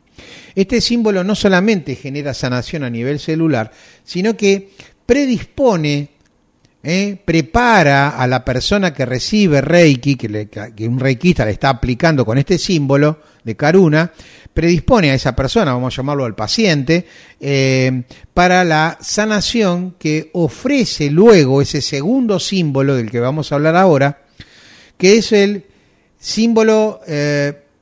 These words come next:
yo creo que es la vedette de los ocho símbolos, es el que destaca, eh, es algo más que obvio y ahora van a ver por qué, porque es un verdadero rayo sanador, cala bien hondo en el inconsciente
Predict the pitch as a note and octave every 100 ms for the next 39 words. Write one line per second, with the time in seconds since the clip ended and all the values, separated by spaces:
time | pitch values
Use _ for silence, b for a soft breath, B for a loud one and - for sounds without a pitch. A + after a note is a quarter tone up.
0 | _ _ _ _ _ - - E3+ F3 F#3+
1 | D#3 E3 E3+ D#3+ D#3 D#3 F#3+ F3+ D3+ B2+
2 | - - C3+ B2 B2+ - - A3+ A3+ -
3 | D#3+ G3 G3 F3+ F3+ F3 - D#3+ - D3+
4 | C3+ A#2+ G2 - D3 A2+ B2+ C3+ b b
5 | b - F#2+ F2 _ _ _ G#2+ G#2 G#2+
6 | - - _ _ _ - C3 B2+ A#2+ G#2+
7 | A2 A2+ C3 - C3 E3 D#3 B2 A2+ C3+
8 | C3+ B2 B2+ C3 B2+ C3 B2 F3 D3 B
9 | B B B B - D#3+ A3 - A3+ F#3+
10 | E3+ F3 G3+ E3+ D#3+ E3+ - F3 E3+ D#3
11 | B2 A#2+ C#3+ E3 C3+ A2+ b b - F3
12 | F3+ F3 D#3+ G#3 D#4 F4+ C#4+ G3+ E3 D#3+
13 | _ B3 D4 C#4+ A#3 F#3 E3 E3 A3+ D4+
14 | B3+ F#3+ D3+ D3 G3+ G3+ D#3+ C3 B2 D3+
15 | E3+ A3